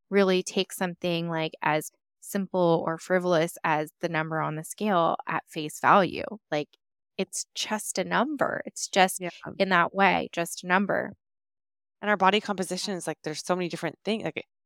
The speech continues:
Speaker 2: it could be muscle, it could be bone mass, it could be water, it could be,
Speaker 1: Mm-hmm.
Speaker 2: like, you know, th-, th-, it could be poop, <laughs> like, literally, like,
Speaker 1: Yeah. <laughs>
Speaker 2: half the bo-, like,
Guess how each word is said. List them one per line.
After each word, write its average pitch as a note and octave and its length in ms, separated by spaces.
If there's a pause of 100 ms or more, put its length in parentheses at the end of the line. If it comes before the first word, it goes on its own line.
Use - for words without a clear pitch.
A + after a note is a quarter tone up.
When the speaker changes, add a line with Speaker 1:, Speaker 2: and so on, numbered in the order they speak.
(120)
Speaker 2:
it D#3 120
could C#3+ 140
be D3+ 100
muscle, E3+ 340
it - 60
could D#3 100
be F3 80
bone F3+ 260
mass, D3 240
it - 60
could D#3 120
be F#3 120
water, F3+ 360
it - 60
could G3 100
be, F#3+ 160
Speaker 1:
Mm-hmm. C4+ 80 (240)
Speaker 2:
like, G3+ 160
you G#3+ 160
know, G3 140 (160)
th-, D3 180
th-, C3 140
it - 80
could C#3+ 140
be F#3+ 240 (560)
poop, D#4+ 220
<laughs> B3+ 320 (180)
like, C#4+ 160
literally, C#4+ 360
like, D4 100
Speaker 1:
Yeah. - 20
<laughs> - 0
Speaker 2:
half G3 200
the - 120
bo-, D4+ 60 (400)
like, C#4+ 100